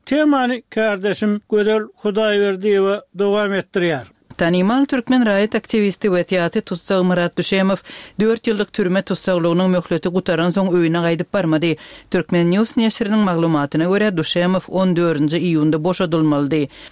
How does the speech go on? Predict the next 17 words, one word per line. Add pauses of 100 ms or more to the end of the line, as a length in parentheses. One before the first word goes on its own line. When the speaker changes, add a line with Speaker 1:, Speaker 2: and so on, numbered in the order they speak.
(140)
Speaker 2:
Gararsız
neşriň
on
sekizinji
iýunda
çap
eden
maglumatynda
tutsaglyk
möhleti
gutaran
Düşemowyň (360)
garyndaşlaryna
onuň (100)
nire
dedigi
aýdylmandyr.